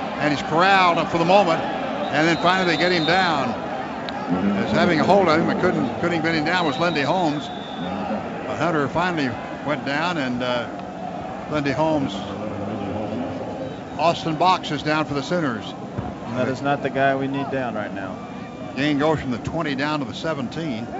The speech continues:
Speaker 1: That previous play w-, went from the forty-two-yard line to the twenty. So that's a total of, uh, thirty-eight yards.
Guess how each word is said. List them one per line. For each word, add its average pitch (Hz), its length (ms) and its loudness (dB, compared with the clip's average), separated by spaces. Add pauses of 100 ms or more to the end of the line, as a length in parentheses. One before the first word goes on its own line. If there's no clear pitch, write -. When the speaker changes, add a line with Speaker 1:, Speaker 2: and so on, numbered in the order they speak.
(1700)
Speaker 1:
That 165 160 -2
previous 175 340 2
play 170 340 2 (920)
w-, 110 300 -6
went 165 200 0
from 135 280 2
the 110 380 0 (1300)
forty-two-yard 165 840 2
line 147 300 0
to 131 80 0
the 131 120 0
twenty. 143 420 -2 (760)
So 131 120 -4
that's 143 220 -4
a 110 60 -6
total 156 380 0
of, 113 400 0
uh, 107 260 0 (400)
thirty-eight 170 560 -2
yards. 131 460 0